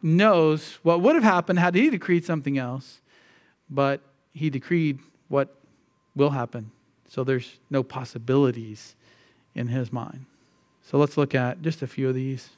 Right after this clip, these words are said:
So God knows all things, and he reveals things to us. One of those is salvation. He reveals that. You cannot say, "Well, you know, I just, I just chose God. I just chose Christ." Well, you did, but how was that revealed to you?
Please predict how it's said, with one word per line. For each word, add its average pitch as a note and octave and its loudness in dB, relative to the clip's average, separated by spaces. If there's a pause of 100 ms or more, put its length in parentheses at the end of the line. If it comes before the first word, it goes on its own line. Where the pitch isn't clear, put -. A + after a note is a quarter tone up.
(480)
So - -20
God D3+ 2
knows C#3+ 0
all C3+ 0
things, C3 -6
and C#3 -6
he E3 0
reveals C#3+ 2
things D3 -4
to D3 -2
us. - -8 (120)
One C#3+ -6
of C#3+ 0
those C#3+ 0
is D3 -8
salvation. D3 -4 (840)
He D#3+ -2
reveals D3 0
that. C#3 -10
You F3 -4
cannot G#3 2
say, F#3+ 0
"Well, D#3 2 (420)
you E3 -6
know, D#3 0
I C#3+ -2
just, E3+ -8 (580)
I D#3+ -10
just D#3+ -12
chose F#3 -2
God. G3 -2
I D#3 -2
just E3 -8
chose G3 -4
Christ." - -10 (600)
Well, F#3 0
you E3 2
did, F#3+ 2
but D3+ 0 (120)
how E3 0
was E3 -2
that D3 -2
revealed C#3+ -4
to - -16
you? C3 -18